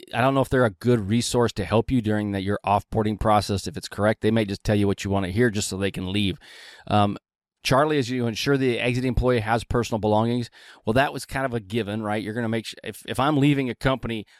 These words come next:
I'm gonna make sure I got my stuff, right? I'm not <laughs> gonna leave my stuff for you. Uh, so that's, that's kinda not the most important part of an, a personal or of an exit interview. And Delta, review the standing non-disclosure agreement. That was probably the most appropriate. Now,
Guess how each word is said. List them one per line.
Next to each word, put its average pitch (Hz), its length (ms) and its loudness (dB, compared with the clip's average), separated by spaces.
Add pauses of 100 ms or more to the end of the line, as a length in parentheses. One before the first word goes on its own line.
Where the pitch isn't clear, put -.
(120)
I'm 147 100 -2
gonna 185 120 0
make 127 140 0
sure 120 140 -2
I 110 60 2
got 113 180 -2
my 90 140 -12
stuff, - 560 -10
right? 95 260 -6
I'm 107 120 -4
not 117 140 2
<laughs> - 20 -20
gonna 156 200 -2
leave 131 180 -6
my 117 140 -8
stuff 107 260 -8
for - 120 -14
you. 92 300 -6 (380)
Uh, 107 160 -8
so 117 140 -6
that's, - 380 0 (180)
that's - 320 -4
kinda 147 200 0
not 123 140 -2
the 113 80 -4
most 113 200 -2
important 110 420 -6
part 107 320 -2
of 95 220 -4
an, 85 200 -8
a - 80 -12
personal 101 640 -6
or 107 140 0
of 98 120 0
an 98 160 -4
exit 98 240 -4
interview. 92 360 -4 (480)
And 104 300 -2
Delta, 117 400 2
review 95 360 -2
the 131 100 0
standing 113 440 -6
non-disclosure 98 720 -6
agreement. 110 460 0 (360)
That 156 320 2
was 156 120 -6
probably 226 520 0
the 202 100 -2
most 151 420 2
appropriate. 127 520 0
Now, 120 140 -2